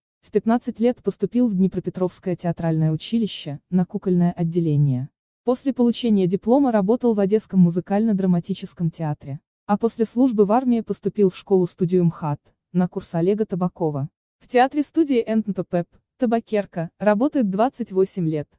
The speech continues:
и считает себя в большей степени театральным актером. В театральных кругах Виталий имеет большой авторитет среди коллег,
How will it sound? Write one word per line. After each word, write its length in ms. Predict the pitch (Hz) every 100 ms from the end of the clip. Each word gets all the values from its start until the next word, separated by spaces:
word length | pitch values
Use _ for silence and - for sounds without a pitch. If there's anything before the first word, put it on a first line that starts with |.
| _
и 80 | 208
считает 480 | 196 226 285 339 330
себя 260 | 269 240 226
в 60 |
большей 340 | 214 269 - 220
степени 420 | - 226 220 202
театральным 580 | 196 180 170 165 165 156
актером. 560 | - 175 156 143 147 _ _
В 100 | _
театральных 540 | 208 196 220 208 185 -
кругах 520 | 190 180 240 - _ _ _
Виталий 500 | 180 202 262 294 254
имеет 260 | 233 233 202
большой 440 | 196 196 - 240
авторитет 500 | 220 196 180 - 240
среди 280 | - 185 185
коллег, 500 | 180 175 180 175